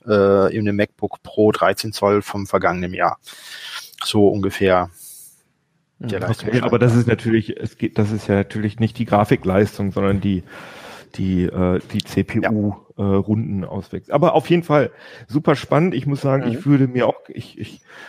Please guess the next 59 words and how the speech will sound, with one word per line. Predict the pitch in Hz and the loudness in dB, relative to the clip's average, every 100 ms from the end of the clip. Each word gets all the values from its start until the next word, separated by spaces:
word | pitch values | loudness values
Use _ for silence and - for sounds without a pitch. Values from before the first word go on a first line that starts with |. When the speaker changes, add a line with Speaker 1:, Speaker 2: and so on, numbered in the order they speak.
| - | -18
Speaker 3:
spreche | - - 131 | -4 0 0
dich | 120 - | -2 0
vielleicht | 113 | 0
nochmal | 113 107 - | 2 0 -2
an, | 127 | -2
Benjamin. | 117 120 117 120 | 0 0 0 -2
Ich | 117 - - | -6 -16 -4
glaub, | 107 107 - | -2 -2 -6
ich | - | -6
würd | 120 123 | -4 0
gern, | 110 101 | 0 -2
ich | 101 | -6
würd | 113 | -10
sowieso | - 113 120 | -4 0 0
gern | 123 117 | 2 2
mal, | 104 101 - | 2 2 0
äh, | - 101 | 0 0
mac | 98 107 98 | 2 0 0
O | 82 | -2
S | 101 | -2
ausprobieren | - 113 - 107 104 110 | -2 -4 -4 -2 2 2
und | 110 | 0
ich | 101 | -4
finde | - 110 101 | -4 -2 0
die | 104 | 0
M | - 101 | 0 0
eins | 92 104 | 0 -2
Prozesse, | - - - 98 107 | -6 -10 -10 -6 -4
ich | 110 | -4
hab | - | 0
noch | 117 | 2
nie | 117 | 4
mit | 117 95 | 2 2
mac | 101 | 0
O | - | 0
S | 98 - | -2 -2
gearbeitet | 73 101 101 110 - - - - - _ | 0 2 0 -2 -8 -20 -20 -20 -20 _
und | 110 107 110 | 0 0 -2
ich | - | 0
finde, | 123 113 | 2 4
das | 120 | 4
ist | 120 | 4
jetzt | 110 113 | 0 2
eine | 117 | 0
gute | 120 120 117 | 0 0 2
Möglichkeit, | 110 120 113 - 101 98 98 - | 2 2 0 -4 0 2 0 -2
das | 107 - | -6 -2
mal | 104 98 | 0 0
auszuprobieren, | 104 - - - - 90 92 101 | 2 0 -2 -4 -6 -2 0 2
wie | 107 | 2
das | 98 95 | 0 0
so | 98 | -4
funktioniert | - 101 - 107 104 104 | -10 -12 -6 0 0 0
mit | 92 | -6
so | 101 | -6
einem | 92 | -4
M | 95 | -4
eins | 90 98 - | -4 -4 -6
Ding. | - 113 | -6 -6